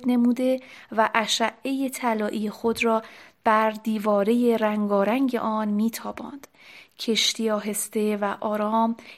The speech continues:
یک ردیف امواج طولانی در عقب خود باقی گذارده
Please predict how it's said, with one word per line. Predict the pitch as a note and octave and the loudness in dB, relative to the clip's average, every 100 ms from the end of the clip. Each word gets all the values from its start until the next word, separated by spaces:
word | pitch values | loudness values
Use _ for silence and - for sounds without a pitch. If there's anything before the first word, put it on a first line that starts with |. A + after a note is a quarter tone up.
| - | -4
یک | A#3 A#3+ - | 0 0 0
ردیف | A#3 A3 A3 A3 - | -2 -2 -4 -4 -2
امواج | A3 G#3 G#3+ G#3+ G#3+ | -2 -2 -2 -2 -2
طولانی | G#3 - A3+ G#3+ G#3+ G#3+ A3 C4+ D4 | -6 -6 -6 0 0 2 4 4 4
در | C#4 A#3 | 2 0
عقب | - G#3+ G3+ G3+ | 0 -4 -6 -8
خود | - G#3+ G#3+ G#3+ G#3+ - | -10 -10 -8 -8 -12 -8
باقی | G3+ G3 G3 A#3+ | -4 -4 -2 -6
گذارده | - B3 B3 A#3+ A#3+ B3 B3+ | -2 -2 0 -2 0 -2 -2